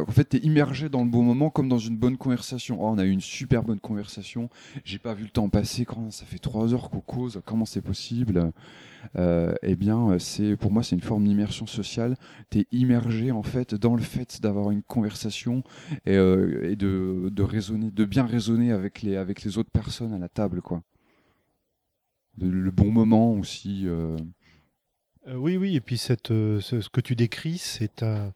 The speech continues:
Speaker 2: effectivement des situations qu'on peut vivre, euh, où on a l'impression de pouvoir agir au diapason, presque sans mots,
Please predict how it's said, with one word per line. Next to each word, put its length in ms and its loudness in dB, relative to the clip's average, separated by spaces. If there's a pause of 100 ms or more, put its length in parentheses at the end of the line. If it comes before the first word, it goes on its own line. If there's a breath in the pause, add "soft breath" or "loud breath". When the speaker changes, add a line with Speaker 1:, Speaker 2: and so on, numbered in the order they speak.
(360 loud breath)
Speaker 2:
effectivement 420 2
des 80 6
situations 440 2
qu'on 120 0
peut 120 4
vivre, 340 2
euh, 220 0 (100)
où 380 2
on 120 0
a 80 2
l'impression 380 2
de 60 0
pouvoir 280 2
agir 240 2
au 80 6
diapason, 440 2
presque 440 0
sans 220 2
mots, 340 6